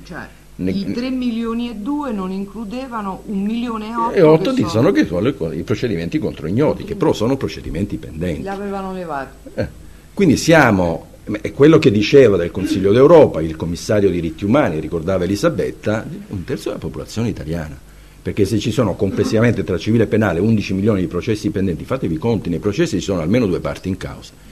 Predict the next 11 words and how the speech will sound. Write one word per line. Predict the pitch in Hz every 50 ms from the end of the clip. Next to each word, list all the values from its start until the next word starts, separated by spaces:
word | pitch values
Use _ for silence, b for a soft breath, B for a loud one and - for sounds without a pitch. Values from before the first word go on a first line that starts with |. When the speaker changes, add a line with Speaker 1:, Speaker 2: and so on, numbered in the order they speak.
| B B B B -
Speaker 2:
che | - -
sia | - - 151 127
l'autore | 110 101 95 98 - - 123 117 117
del | 104 107 98
reato | 92 104 101 92 82 71 71 78 87
o | 87
sia | 90 - 120 98
la | 95
vittima | 95 107 131 131 - - 110 95 87 85
del | 85 98 110
reato, | 117 - 175 107 71 67 - - - 92 101 104